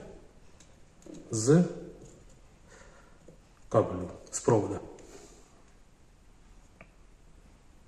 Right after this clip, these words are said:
І цей шматочок вже знімається більш легко. І також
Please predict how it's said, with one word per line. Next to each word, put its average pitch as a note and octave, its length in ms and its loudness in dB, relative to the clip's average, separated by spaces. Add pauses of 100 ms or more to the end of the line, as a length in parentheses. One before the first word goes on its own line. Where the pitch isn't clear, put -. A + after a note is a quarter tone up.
І G3 160 10
цей - 340 8
шматочок C3+ 440 8
вже C3 240 8 (1200)
знімається A#2 540 6 (560)
більш - 560 2
легко. F2+ 360 -4 (760)
І G3+ 200 6 (420)
також - 380 12